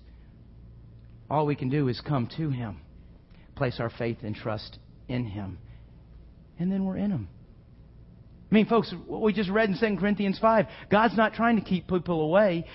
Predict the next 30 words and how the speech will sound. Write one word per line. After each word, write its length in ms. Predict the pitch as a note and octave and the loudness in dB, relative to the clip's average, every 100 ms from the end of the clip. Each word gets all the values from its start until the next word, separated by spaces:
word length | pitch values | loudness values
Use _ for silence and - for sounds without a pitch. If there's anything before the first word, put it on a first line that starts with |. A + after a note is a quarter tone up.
| - | 0
He's 220 | B3 C4 - | 4 4 4
sending 300 | A#3+ A#3 A3+ | 4 6 2
us 160 | A3 | 4
out. 180 | A3+ G#3 | 6 6
Literally, 280 | A3+ B3 G#3+ | 6 6 4
the 100 | G3 | 4
word 240 | A3 A3+ | 4 4
there 160 | G#3 G#3+ | 4 4
is 200 | G#3+ F3+ - | 2 0 0
to 120 | G#3 | 0
beg 460 | D#3 A#3 B3 G3+ | 0 2 2 2
people 300 | G#3+ G#3+ G#3+ | 2 2 2
to 60 | G#3 | 4
understand. 640 | G#3+ A3 G3 A#3+ A#3+ E3+ - - D3+ | 4 4 4 4 4 4 0 -2 8
God 420 | B3+ A#3+ A3 G3+ - | 8 8 4 2 4
wants 400 | B3 A#3+ A3+ - | 6 6 4 -2
to 80 | G#3 | -2
be 400 | F3 B3+ A3+ G#3 - - - | 2 2 2 -2 -8 -20 -6
your 220 | F3+ G3+ - | 0 0 0
friend. 300 | E3 B2 F#2+ F2+ - - - - - - - - - - - - - - - - - | -6 -6 -8 -12 -18 -20 -20 -20 -20 -20 -20 -20 -20 -20 -20 -20 -20 -20 -20 -20 -8
As 140 | C3 B2 | -4 -2
you 80 | C#3 | -4
sit 240 | - D3 | -2 0
in 100 | C3 | 0
here 180 | C3+ B2+ | 0 -2
today, 340 | A2 C3 B2 | 0 0 0
do 120 | G#2 | -2
you 220 | A#2+ C3 F3+ | -4 0 0
know 380 | D#3+ D#3+ F3 E3 | 2 0 -2 -4
if 140 | A#2 | -6